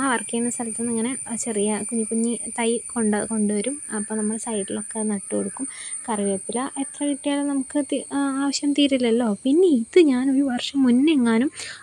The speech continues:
ഒരു വഴിവക്കിന്ന് എടുത്തിട്ട് ഇവിടെ കൊണ്ട് കുഴിച്ചിട്ടാണ്. വലിയ മാറ്റമൊന്നുമില്ല, അങ്ങനെ തന്നെ കിടക്കുക. പിന്നെ ഈ സാധനത്തിൻ്റെ പേര് എനിക്ക് അറിഞ്ഞൂടാ, എന്തോ ആണ് ഇതൊക്കെ അമ്മ കൊണ്ട് വെക്കുന്നത്, എനിക്ക് അറിഞ്ഞൂടാ, എനിക്ക് യാതൊരു ബന്ധവുമില്ല ഇതുമായിട്ട്. നനച്ച് മാത്രം കൊടുക്കും. പിന്നെ, ആ, മുനിസിപ്പാലിറ്റിയിൽ നിന്ന് കിട്ടുന്ന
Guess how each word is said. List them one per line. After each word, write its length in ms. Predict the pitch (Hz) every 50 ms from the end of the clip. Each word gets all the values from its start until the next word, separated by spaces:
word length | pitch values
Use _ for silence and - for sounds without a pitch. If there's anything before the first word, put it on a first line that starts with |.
| - -
ഒരു 120 | 240 254 247
വഴിവക്കിന്ന് 540 | 220 202 202 202 226 233 - - 285 262 240 190
എടുത്തിട്ട് 300 | 185 - 214 - 233 214 - - - 220
ഇവിടെ 180 | 208 202 214 220
കൊണ്ട് 160 | 220 214 214 208
കുഴിച്ചിട്ടാണ്. 580 | 208 190 185 - - 226 214 - 190 185 185 233 262 - - - - - - - - - - - - - 254 254
വലിയ 240 | 269 277 294 330 349 339
മാറ്റമൊന്നുമില്ല, 480 | 320 285 247 - 285 269 262 247 254 240
അങ്ങനെ 160 | 214 202 214 214
തന്നെ 120 | 220 240 226 196
കിടക്കുക. 260 | 185 - - 175 - -
പിന്നെ 160 | - 214 233 247 269
ഈ 40 | - -
സാധനത്തിൻ്റെ 440 | 311 320 311 311 311 - 311 311 311
പേര് 120 | 302 285 285 269
എനിക്ക് 160 | - 262 240
അറിഞ്ഞൂടാ, 340 | 220 214 220 208 185 185 233 247 - - - - - - - - - - - - - - - - - - - 247 233
എന്തോ 220 | 196 185 180 202 233
ആണ് 100 | 247 240
ഇതൊക്കെ 160 | 277 311 - 320
അമ്മ 140 | 254 233 247 254 233
കൊണ്ട് 120 | 220 214 196
വെക്കുന്നത്, 260 | 180 - 185 185 180 185
എനിക്ക് 200 | 226 240 - 339 320
അറിഞ്ഞൂടാ, 300 | 302 269 254 226 202 196 190
എനിക്ക് 200 | 208 226 - - 302
യാതൊരു 320 | 302 302 302 285 294 277 254
ബന്ധവുമില്ല 400 | 254 240 240 240 240 226 220 202 190
ഇതുമായിട്ട്. 300 | 196 190 180 180 - - - - - - - - - - - - 214 214
നനച്ച് 300 | 214 220 226 - - 240 220
മാത്രം 240 | 202 185 190 196 190 185
കൊടുക്കും. 280 | 175 175 170 - - - - - -
പിന്നെ, 280 | 254 269 277 302 330 339 - - 262
ആ, 20 | 254 247 247 240 247
മുനിസിപ്പാലിറ്റിയിൽ 560 | 247 247 233 - - 254 247 247 233 240 233
നിന്ന് 100 | 240 226 214
കിട്ടുന്ന 200 | 214 214 220